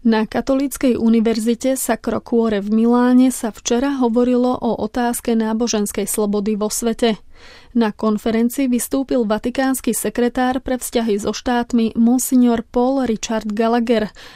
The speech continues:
a to s príspevkom Svätá stolica a obrana náboženskej slobody od Pia jedenásteho po Františka. Poukázal na vážnu skutočnosť, ako dochádza k porušovaniu náboženskej slobody aj na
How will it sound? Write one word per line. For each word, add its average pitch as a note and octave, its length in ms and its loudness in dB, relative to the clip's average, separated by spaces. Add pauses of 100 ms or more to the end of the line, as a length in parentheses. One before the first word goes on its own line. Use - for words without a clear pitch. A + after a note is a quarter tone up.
a - 80 -4
to A3 160 -2
s - 80 -8
príspevkom B3 920 0
Svätá G#3+ 520 -2
stolica C4 640 0
a C#4+ 200 -4
obrana B3 520 4
náboženskej G#3+ 720 0
slobody A#3+ 560 0
od C4+ 240 -4
Pia A3 240 -2
jedenásteho G#3+ 880 0
po G#3 160 -6
Františka. A3+ 720 -2 (720)
Poukázal A3+ 640 2
na A#3 160 4
vážnu A3 400 2
skutočnosť, B3+ 880 -4
ako C4 280 -2
dochádza B3 600 0
k - 80 -20
porušovaniu G#3+ 640 0
náboženskej A3+ 720 0
slobody A3+ 640 0
aj B3+ 240 0
na C#4+ 140 4